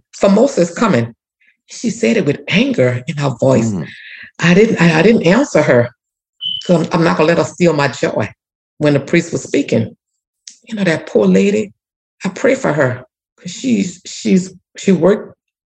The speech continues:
Speaker 1: in the, um, the public building in Saint James, and she worked with some governmental, uh,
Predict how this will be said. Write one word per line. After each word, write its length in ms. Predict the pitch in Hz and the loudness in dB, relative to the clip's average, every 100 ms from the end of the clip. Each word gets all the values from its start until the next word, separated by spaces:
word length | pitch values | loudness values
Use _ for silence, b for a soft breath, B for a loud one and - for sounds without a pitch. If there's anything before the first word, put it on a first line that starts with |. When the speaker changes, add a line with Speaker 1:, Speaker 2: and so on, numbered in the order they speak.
| - | -2
Speaker 1:
in 240 | 170 160 | 2 4
the, 320 | 156 - - | 2 0 -2
um, 480 | 151 143 135 127 120 - _ - | 2 4 2 0 -6 -14 _ -4
the 120 | 147 | -2
public 440 | 143 196 170 170 131 | 0 0 0 -2 2
building 540 | 151 175 202 220 220 - _ _ _ - | 4 4 2 -2 -4 -10 _ _ _ -2
in 140 | 165 | 0
Saint 360 | 170 185 170 170 | 2 2 2 2
James, 500 | - 160 175 220 - | 2 2 4 2 0
and 280 | 131 120 - _ _ _ _ _ | -2 -2 -8 _ _ _ _ _
she 180 | - 175 | -8 -2
worked 300 | 147 175 180 | 2 0 0
with 100 | 151 | -4
some 300 | - 175 151 | 0 0 2
governmental, 500 | 135 160 165 165 - _ _ - | 0 2 2 2 0 _ _ -2
uh, 280 | 131 127 | -2 -2